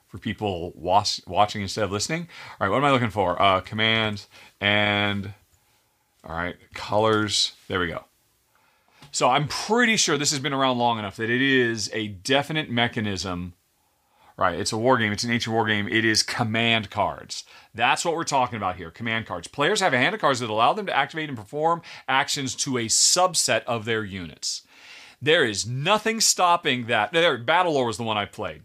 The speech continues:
and I have played Memoir forty-four, and I have not played any of the other ones, and I don't have any interest to because I've already felt like I've gotten, and I've seen how brilliant it is, and why. Why does it only apply, as it says here in the description, to units in combat games?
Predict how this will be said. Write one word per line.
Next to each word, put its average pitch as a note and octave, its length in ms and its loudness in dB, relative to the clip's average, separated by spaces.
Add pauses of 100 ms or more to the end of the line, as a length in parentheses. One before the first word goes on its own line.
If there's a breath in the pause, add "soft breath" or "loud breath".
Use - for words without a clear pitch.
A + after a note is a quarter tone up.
(100)
and C3+ 200 0
I C#3+ 100 4
have E3+ 160 -2
played F#3 220 -2
Memoir E3+ 260 -2
forty-four, D3 640 -8 (360 loud breath)
and B2 320 2
I A#2+ 200 2
have A2+ 100 -4
not C#3 240 0
played D3 400 -2
any C3+ 220 -2
of B2+ 40 -2
the B2 120 0
other G2+ 100 -2
ones, - 300 -14 (100)
and G#2+ 460 -2
I G#2+ 80 4
don't A2+ 260 -2
have A#2 160 0
any A2 100 -2
interest A2 200 -4
to A#2 60 -6
because F#2+ 180 -8
I've F#2 100 -4
already C#3 240 4
felt C3 240 2
like A#2+ 140 2
I've G2 160 0
gotten, A2+ 260 4
and A2 100 -2
I've G#2 140 -2
seen C3 240 0
how A2 160 2
brilliant B2 500 -4
it G#2 120 -4
is, G2+ 180 -6 (300 loud breath)
and C3 340 0
why. G#2 600 -2 (260 loud breath)
Why C3 340 2
does C#3+ 140 0
it C3+ 160 -8
only F3 380 -2
apply, A#2 640 2
as A2+ 180 0
it D3+ 80 -8
says D3+ 220 0
here C#3 160 0
in C#3 80 -2
the C3+ 80 -4
description, A#2+ 540 0
to A2 300 0
units A2+ 540 2
in A2 240 -2
combat G2+ 500 2
games? D#2 300 -10